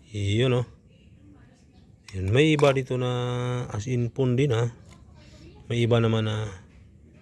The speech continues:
ano, hindi pa. Parang kulang to, ah.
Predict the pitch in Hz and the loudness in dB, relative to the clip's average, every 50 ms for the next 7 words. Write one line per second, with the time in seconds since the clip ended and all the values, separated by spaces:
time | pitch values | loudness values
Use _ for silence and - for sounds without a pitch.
0 | - - - - - - - - - - - - - - - - 110 110 107 104 | -20 -20 -20 -20 -20 -20 -20 -20 -20 -20 -20 -20 -20 -20 -14 -8 -6 -4 -2 -2
1 | 92 92 98 98 95 101 98 98 - - - - - - - - - - - - | 0 0 0 0 0 0 -2 -2 -4 -8 -12 -14 -16 -18 -20 -14 -10 -10 -10 -10
2 | - - - - - - - - - - - 160 170 160 135 - 131 127 120 120 | -12 -20 -20 -20 -20 -20 -20 -20 -12 -8 -6 -4 -4 -4 -4 0 0 2 2 2
3 | 117 117 113 - 113 101 - | 0 -2 -4 -6 -8 -10 -10